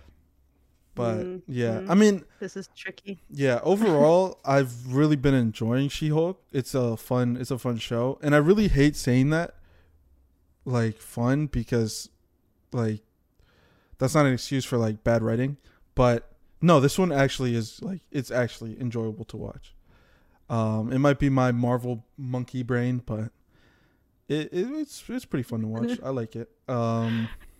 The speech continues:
Speaker 1: what are y-, what are your some,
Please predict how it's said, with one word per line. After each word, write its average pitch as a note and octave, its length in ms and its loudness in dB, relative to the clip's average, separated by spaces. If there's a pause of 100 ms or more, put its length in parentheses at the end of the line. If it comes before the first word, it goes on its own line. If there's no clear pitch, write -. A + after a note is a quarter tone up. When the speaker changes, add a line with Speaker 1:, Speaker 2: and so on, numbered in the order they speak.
(1600)
Speaker 1:
what C#3+ 200 2
are G3+ 40 4
y-, G3 120 -4 (460)
what D3+ 140 2
are G3+ 40 4
your F3 160 8
some, D3+ 260 0